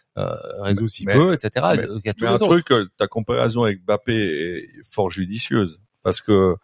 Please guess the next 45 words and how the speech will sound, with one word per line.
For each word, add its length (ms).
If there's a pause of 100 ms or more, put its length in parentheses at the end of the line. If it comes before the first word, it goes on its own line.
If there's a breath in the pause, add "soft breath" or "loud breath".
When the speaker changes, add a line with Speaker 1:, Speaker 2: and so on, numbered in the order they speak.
(460 soft breath)
Speaker 2:
on, 260
on 140
a 60
perdu 340
Messi, 580
Ronaldo. 680 (800)
Et 300
je 160
peux 80
te 60
dire 240
que 100
dans 220
les 100
dix 160
prochaines 460
années, 340
c'est, 320
c'est 220
Mbappé 300
et 40
Haaland, 380
hein. 160
Je, 180
je 100
vous 120
le 80
dis, 180
hein, 140
je 80
vous 80
l'annonce, 400
hein. 180 (280)
Ça, 140
c'est 140
clair. 260 (200)
On 60
Speaker 1:
Et 40
Speaker 2:
est 40
Speaker 1:
Pedri. 200 (160)
Speaker 2:
parti, 120
on 120
est... 100 (1400 loud breath)
Pedri, 460
ouais. 320